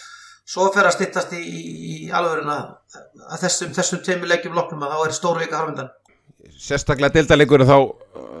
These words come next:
Speaker 2: þetta snýst allt um hann og eitt núll sigur, sama hvernig ég sætti mig við það og, og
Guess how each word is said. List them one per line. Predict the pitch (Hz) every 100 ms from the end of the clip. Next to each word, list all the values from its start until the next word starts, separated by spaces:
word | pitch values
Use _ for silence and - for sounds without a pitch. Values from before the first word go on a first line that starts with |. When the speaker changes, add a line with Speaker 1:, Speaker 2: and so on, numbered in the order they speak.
| -
Speaker 2:
þetta | 113 - - _
snýst | - 143 -
allt | 143 -
um | 131
hann | 143 117 -
og | - 131 -
eitt | 143 143 -
núll | 139
sigur, | 147 147 135 - -
sama | - 143 143
hvernig | 139 127 127 123
ég |
sætti | 127 135 127
mig | 127
við | 127
það | 127 120 117
og, | 107
og | 113 110